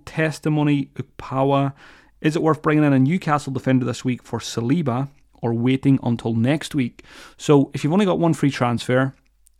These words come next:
if you look at the fixtures, I think it makes more sense to wait until game week six to make a switch from an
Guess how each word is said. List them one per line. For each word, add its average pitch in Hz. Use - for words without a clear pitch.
if 120
you 131
look 175
at 196
the 156
fixtures, -
I 127
think 143
it 135
makes 131
more 123
sense 123
to 120
wait 120
until 110
game 117
week 113
six -
to -
make 143
a 143
switch 127
from 120
an 113